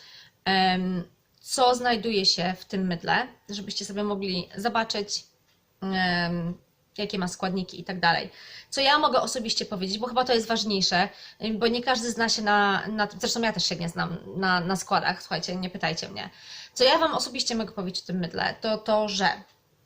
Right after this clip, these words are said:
ma ono bardzo, ale to bardzo silny zapach. I ja teraz, jak trzymam to mydło, to zamknę. <laughs> E, to to czuję. To jest zapach, em, typowo taki ziemisty.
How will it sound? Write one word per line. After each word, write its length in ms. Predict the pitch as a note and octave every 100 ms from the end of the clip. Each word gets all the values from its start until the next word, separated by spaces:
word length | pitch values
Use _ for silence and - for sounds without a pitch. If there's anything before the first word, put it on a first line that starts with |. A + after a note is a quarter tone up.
| _ _ _ -
ma 220 | F#3+ G3+ -
ono 480 | G#3+ G#3 G#3 G3+ - _ _ _ _ _ _ _ _ _ _
bardzo, 340 | G#3 B3+ A3 G#3
ale 120 | G#3
to 100 | G3
bardzo 240 | A#3 A3+
silny 340 | A3+ A3+ G3+ F#3+
zapach. 360 | F3 - E3+ - - -
I 220 | G#3 G3 -
ja 180 | G#3+ G#3+
teraz, 240 | G3 G3
jak 120 | F#3+
trzymam 320 | - G#3+ F#3+ F#3+
to 160 | F#3+
mydło, 260 | G3 F3+ F3
to 120 | F3 F3 F#3
zamknę. 340 | E3+ D#3+ - E3
<laughs> 80 | - _ F3+ - - - E3+ - - - - - - -
E, 260 | G#3 G3+
to 120 | G3
to 120 | A3+ A3
czuję. 320 | - G#3 F3 -
To 80 | A#3
jest 240 | A3 A3
zapach, 500 | G3 F#3+ A#3+ A#3+ A3+ - - _ _ -
em, 500 | A3 G#3+ G#3+ G#3 F3+ - _ _
typowo 420 | A#3 D4+ C4+ A#3+
taki 520 | A#3+ G#3+ - G#3+ G#3+ G3+ _ _ _ _ _ _ _ _ _ - G3+
ziemisty. 680 | A3 A#3+ A#3+ - - -